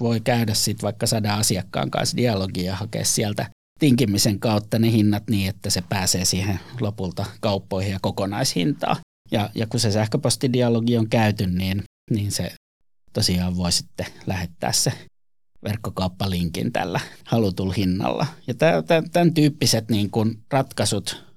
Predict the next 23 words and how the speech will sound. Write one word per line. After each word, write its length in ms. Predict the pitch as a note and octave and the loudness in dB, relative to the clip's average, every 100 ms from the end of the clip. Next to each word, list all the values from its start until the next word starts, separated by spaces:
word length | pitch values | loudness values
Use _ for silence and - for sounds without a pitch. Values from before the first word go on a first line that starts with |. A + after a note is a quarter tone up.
| - - - - | -20 -20 -20 0
olisi 300 | - A2+ B2 | 4 6 4
jo 40 | B2 | 4
tässä 300 | C3+ - C#3 | 4 4 4
hetkessä 400 | C#3 A2+ - A#2+ | 2 0 0 0
aivan, 260 | G#2 G#2 B2 | 0 0 2
aivan 280 | B2 G#2+ | 2 4
mahdollista. 440 | G#2 G#2+ G2 - - | 2 2 2 0 0
Tekoäly 400 | C3 D3+ G#2+ F2+ | 2 4 4 2
tuohon 280 | B2 C#3 C#3+ | 2 2 2
kykenee, 480 | D#3+ D3+ C3+ A#2+ | 0 4 6 6
ja 60 | A#2 | 4
sit 100 | A#2 | 2
me 100 | G#2+ | 0
tarvitaan 480 | A2+ G#2 G#2 G#2 G#2 | 0 0 -2 -2 0
siihen 200 | G#2 G#2 | 0 0
jonkun 300 | G2+ F#2+ F2+ | -2 -2 -4
verran 300 | - - - | -2 0 0
tämmöistä 480 | - C#3 - G#2+ - | 0 0 -2 -8 -4
skriptausta 800 | - - A2+ A2 - D2+ - C#3+ - - - - | -4 0 -2 -4 -6 -4 -2 -4 -8 -16 -20 -8
päälle, 400 | G#2+ F#2 D2+ D#2 | -2 -2 -2 -6
jolla, 320 | E2 D2+ G2+ G#2+ - - | -8 -8 -8 -8 -8 -8
jolla 240 | F2 F#2+ - | -6 -6 -6
tää 180 | - | -6